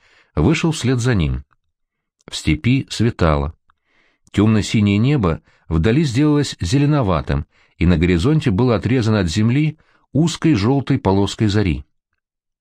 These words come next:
Около юрты стояла эмочка. На переднее сиденье рядом с шофером усаживался Апухтин. Артемьев кое-как втиснулся на заднее сиденье. Оно было загромождено чемоданами,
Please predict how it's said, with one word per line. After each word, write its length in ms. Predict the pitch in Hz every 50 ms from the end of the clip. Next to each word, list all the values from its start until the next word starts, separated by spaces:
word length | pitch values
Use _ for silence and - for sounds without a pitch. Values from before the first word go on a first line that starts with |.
| _ _ _ _ _ _ _ _ _ _ _ _ _ _ _ _ _ _ _
Около 300 | - 147 143 - 151 147
юрты 320 | 147 165 196 190 180 196 180
стояла 480 | - - 131 131 147 160 165 165 156 -
эмочка. 640 | - 131 117 104 101 95 - - - 107 101 98 92 - _ _ _ _ _ _ _ _ _
На 220 | - 76 73 69 -
переднее 360 | 82 80 110 123 127 127 90
сиденье 460 | - - 82 76 78 87 95 104 98
рядом 260 | 87 90 90 87 -
с 20 | -
шофером 580 | - 76 69 - - 80 80 92 104 107 - _ _ _ _ _ _ _
усаживался 680 | - 78 - - 113 117 120 120 131 135 127 - - 135
Апухтин. 580 | - 131 - - 104 82 - - - 64 - - _ _ _ _ _ _ _ _ _ _ _ _ _ _ _ _ _ _ _ _ _ - - _ _ - -
Артемьев 580 | - 104 101 87 - 151 170 156 104 67 - -
кое-как 440 | - 120 120 110 - 139 139 135 -
втиснулся 720 | - - - 123 120 - - 139 127 - - 131 131 - - _ - _ _ _
на 140 | 90 123 131
заднее 420 | 107 120 95 82 73 80 78 76
сиденье. 640 | - - 85 76 73 76 71 64 65 62 64 67 - _ _ _ _ _ _ _ _ _ _ _ _ _
Оно 300 | - 73 80 107 143 143
было 420 | 127 143 139 135 135 127 - - _ -
загромождено 840 | - 82 95 95 110 117 113 110 107 95 85 95 110 110 131 147 139
чемоданами, 840 | - - 98 92 90 76 73 82 82 82 87 87 87 90 92 98